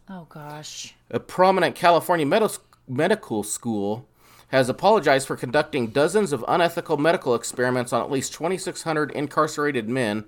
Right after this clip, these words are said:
Speaker 2: in the nineteen sixties and nineteen seventies, including putting pesticides and herbicides on the men's skin and injecting it into their veins. The experiments involved administering doses of pesticides and herbicides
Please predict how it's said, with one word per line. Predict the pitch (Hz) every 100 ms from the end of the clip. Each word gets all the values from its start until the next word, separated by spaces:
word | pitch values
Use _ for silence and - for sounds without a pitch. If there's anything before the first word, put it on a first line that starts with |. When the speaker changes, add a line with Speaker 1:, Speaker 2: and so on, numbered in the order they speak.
| _ - - -
Speaker 2:
in | 107 110
the |
nineteen | 127 151 156 143
sixties | - 135 - 143 -
and | 139 156
nineteen | 143 123 131
seventies, | 110 147 123 95 92 -
including | 110 - 156 151 120
putting | - 143 120
pesticides | - 175 - 170 170 156 131
and | 113
herbicides | 165 190 - 110 110
on | 120 110
the |
men's | 110 139 131
skin | - - 175 107 127 - _ - - - -
and | 123
injecting | 92 156 185 170 147
it | -
into | 139 147 139
their | 120
veins. | 98 131 104 80 78 - - _ _ _ _ _ _ -
The | 117
experiments | 113 - 156 165 160 147 139
involved | 123 117 131 131 120 110 -
administering | 117 120 139 147 - 127 98
doses | 135 131 135 110
of | -
pesticides | 165 156 170 - 175 165 160
and | 147
herbicides | 165 135 120 107 107 104